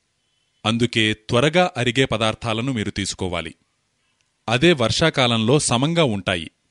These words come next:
పైత్యం బాగా తక్కువగా ఉంటుంది. అందుకే వర్షాకాలంలో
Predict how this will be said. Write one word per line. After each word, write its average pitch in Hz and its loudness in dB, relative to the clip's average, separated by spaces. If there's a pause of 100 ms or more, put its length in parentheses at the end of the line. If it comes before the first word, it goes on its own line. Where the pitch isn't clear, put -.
(200)
పైత్యం 156 0
బాగా 123 0 (120)
తక్కువగా 170 0
ఉంటుంది. 95 -4 (1120)
అందుకే 110 -2
వర్షాకాలంలో 120 0